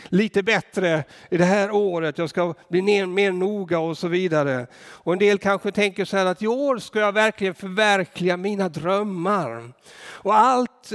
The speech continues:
för att på något se-, sätt ge ett positivt hopp om det året som vi går in i. Att det ska få bli ett bra år. Och det önskar vi oss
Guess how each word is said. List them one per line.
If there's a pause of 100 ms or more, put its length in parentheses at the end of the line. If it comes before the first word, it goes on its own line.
(100)
för
att
på
något
se-,
sätt (140)
ge
ett
positivt
hopp
om (300)
det
året
som
vi
går
in
i. (200)
Att
det
ska
få
bli
ett
bra
år. (140)
Och
det
önskar
vi
oss